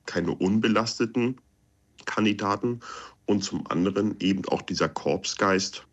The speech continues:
äh, in diesen männlichen Vereinigen-, Vereinigungen, die sich gegenseitig gedeckt haben.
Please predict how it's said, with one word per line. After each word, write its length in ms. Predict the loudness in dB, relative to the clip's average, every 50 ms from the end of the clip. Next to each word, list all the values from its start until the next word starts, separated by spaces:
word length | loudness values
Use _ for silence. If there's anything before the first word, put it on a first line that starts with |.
| -20 -8 -4
äh, 60 | -4 -2 -2 -2 -2
in 100 | -4 -4
diesen 300 | -2 -2 -2 0 2 2
männlichen 580 | 4 4 4 4 4 2 2 2 0 0 0 0
Vereinigen-, 800 | -2 -4 -4 0 2 2 4 2 2 2 2 2 2 2 -2 -6
Vereinigungen, 720 | -8 -6 -2 0 2 2 2 4 2 2 2 0 0 -4 -6 -14 -18 -18 -4 _
die 60 | 0
sich 180 | 0 0 0 0
gegenseitig 580 | 2 2 2 2 2 2 2 0 0 -2 -4 -4
gedeckt 480 | -4 0 0 0 0 -2 -10 -8 -4
haben. 320 | -2 -2 -2 -4 -8 -14